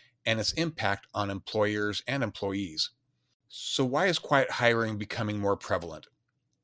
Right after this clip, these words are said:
Organizations today are grappling with a competitive hiring landscape, an economic slowdown, and cost-cutting pressures. They're faced with a challenge of finding new talent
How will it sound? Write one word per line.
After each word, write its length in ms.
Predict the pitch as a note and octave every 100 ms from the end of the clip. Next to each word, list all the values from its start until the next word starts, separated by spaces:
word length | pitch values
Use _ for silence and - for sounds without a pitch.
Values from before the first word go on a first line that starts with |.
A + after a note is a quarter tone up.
| _ _
Organizations 720 | - F3 A3+ G3 D3+ D3 C#3 B2
today 320 | G#2+ A2 G#2
are 100 | G2
grappling 640 | F2+ G#2+ C3+ C#3+ A#2 G#2+
with 160 | G2 F#2
a 40 |
competitive 580 | G#2 G2 - G2+ G2 F#2
hiring 380 | - F#2+ F#2+ F2+
landscape, 520 | F2+ F2+ - E2 C#2+ _ -
an 80 | G2+
economic 420 | F#2+ A#2 G#2 F#2+
slowdown, 880 | - C#3+ C#3+ C#3+ C3+ C3+ C3+ C3+ - -
and 300 | A#2 A2+ G#2
cost-cutting 560 | A2 G#2 - G2+ F#2+
pressures. 500 | - F#2 - C#2 - - _ _ _ _ _ _ _ _ _ _
They're 180 | B2+ C3
faced 500 | - - B2+ - -
with 180 | C3+ B2
a 60 |
challenge 560 | G#2 - A#2+ A#2+ A#2+ A2
of 80 | G#2+
finding 460 | A#2+ A2+ A2 G#2+
new 160 | A#2 G3
talent 460 | - B2 A2+ A2+